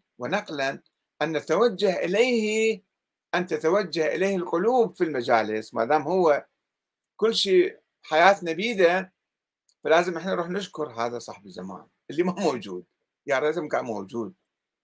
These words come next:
فإذا واحد موهوم وما باحث هذا الشيخ، ما باحث ويرفض أن يبحث عن هذا موجود لما موجود. فهذا الأخ البحريني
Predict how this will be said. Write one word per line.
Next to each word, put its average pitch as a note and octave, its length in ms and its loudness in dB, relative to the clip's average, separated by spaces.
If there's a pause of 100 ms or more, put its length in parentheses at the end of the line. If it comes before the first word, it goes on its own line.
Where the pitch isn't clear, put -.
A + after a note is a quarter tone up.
(120)
فإذا C#3 160 0
واحد E3+ 220 4
موهوم D#3+ 720 2 (520)
وما D#3+ 260 4
باحث F#3+ 420 6
هذا D3 180 4
الشيخ، E3 480 0 (400)
ما F#3+ 300 8
باحث F#3+ 360 6
ويرفض G3 580 6
أن D#3+ 140 2
يبحث F#3 340 0
عن D#3+ 140 0
هذا F#3+ 120 4
موجود D#3+ 400 0
لما D#3 220 2
موجود. G2+ 460 -8 (1500)
فهذا A3 300 4
الأخ A3 220 4
البحريني E3 760 -2